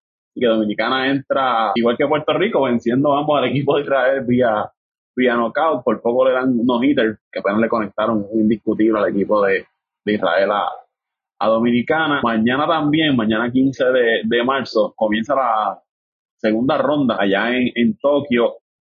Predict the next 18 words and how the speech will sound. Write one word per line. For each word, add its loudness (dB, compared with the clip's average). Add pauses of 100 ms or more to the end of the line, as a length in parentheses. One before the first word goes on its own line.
(220)
Cuba 0
frente -2
a -2
Australia, 0
entonces 0
Japón -2
estaría -2
jugando 2
frente -2
al 0
equipo 2
de, 4
de -2
Italia, 0
ese -4
juego 2
de 2
Japón 0